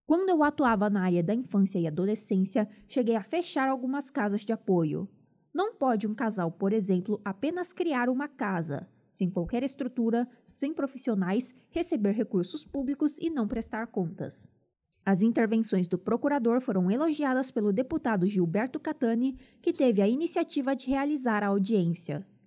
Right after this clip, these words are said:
O procurador demonstrou ter uma visão muito profunda do problema das drogas e pode nos dar uma grande contribuição, afirmou.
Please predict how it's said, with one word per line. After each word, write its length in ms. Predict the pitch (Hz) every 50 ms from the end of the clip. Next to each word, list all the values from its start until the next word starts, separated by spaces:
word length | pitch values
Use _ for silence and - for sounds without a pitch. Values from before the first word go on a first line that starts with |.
| _ _ _ _ _
O 80 | 202 190
procurador 600 | - 226 254 - 302 294 285 226 208 214 226 208
demonstrou 600 | 190 247 269 330 359 349 - - - 233 214 202
ter 140 | 202 202 190
uma 180 | 185 185 185
visão 260 | 175 190 170 180 185 185
muito 340 | 190 226 311 349 381 359
profunda 500 | - 339 330 320 - - 240 240 233 254
do 80 | 220 247
problema 420 | 247 - 240 202 214 208 190 185
das 240 | 175 220 247 277 -
drogas 480 | - 220 226 226 226 214 240 262 254 - - - - -
e 100 | 226 208
pode 300 | - 202 202 185 208 208
nos 180 | 262 330 -
dar 220 | 214 226 226 240 247
uma 160 | 247 277 311
grande 420 | 277 220 233 226 226 226 220 254
contribuição, 840 | 254 247 233 240 269 247 220 240 254 254 - - 175 151 160 - - -
afirmou. 640 | - 170 - - 202 202 196 185 165 - - - 190